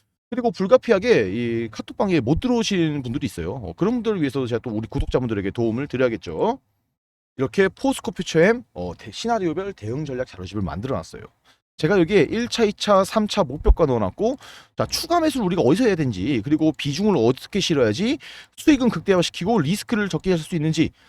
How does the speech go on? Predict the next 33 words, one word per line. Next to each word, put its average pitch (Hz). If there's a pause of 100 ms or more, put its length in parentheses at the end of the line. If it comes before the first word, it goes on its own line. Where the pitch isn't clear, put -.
(120)
또 214
가장 202
중요한 165
이제 95
수급이 277
있어요. 104 (540)
이 262
동일한 196
수급표를 269
적어놨는데 131
이 233
수급이 254
붙으면요, 151
세력들이 220
매집을 160
막 120
합니다. 87
그러면은 156 (320)
이, 156
삼 226
일 196
뒤에 123 (200)
급등이 233
나와요. 85 (220)
이 262
수급이 247
발견되면은 151 (460)
바로 185
우리도 180
매집해야겠죠. 127 (360)
이것 269
때문에라도 233
이거를 165